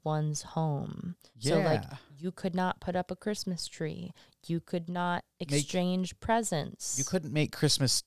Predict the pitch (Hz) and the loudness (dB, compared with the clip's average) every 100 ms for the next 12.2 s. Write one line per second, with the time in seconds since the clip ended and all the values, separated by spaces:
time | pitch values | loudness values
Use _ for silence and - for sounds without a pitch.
0 | - - 170 139 80 - - - _ _ | -6 2 6 6 4 -2 -12 -16 _ _
1 | - 180 202 202 180 185 196 180 190 185 | -12 -2 2 2 2 4 2 6 6 6
2 | - 180 180 - - 185 196 196 190 - | 2 2 2 -2 0 2 2 2 0 -4
3 | 190 214 123 110 85 - - _ _ 127 | -4 2 2 4 0 -2 -8 _ _ 2
4 | 123 113 92 - 117 113 131 117 113 104 | 2 0 -8 2 4 6 2 0 -2 -2
5 | - - - 110 107 135 175 180 - _ | 0 -2 2 2 4 6 6 4 -4 _
6 | _ _ _ _ _ _ _ _ - 104 | _ _ _ _ _ _ _ _ -18 4
7 | 117 107 - 110 104 104 101 - _ _ | 6 6 4 2 8 8 8 0 _ _
8 | 120 - - 117 107 123 - - 107 - | -2 2 8 8 6 -2 -2 0 -2 0
9 | 127 143 139 - 101 92 - 107 107 113 | 0 4 4 6 4 4 4 4 4 2
10 | 107 - 110 - 113 110 110 95 98 127 | 0 0 -2 0 0 2 2 2 4 4
11 | 127 107 110 - 101 95 135 - 156 156 | 4 4 4 0 -2 2 2 4 4 6
12 | 202 | 4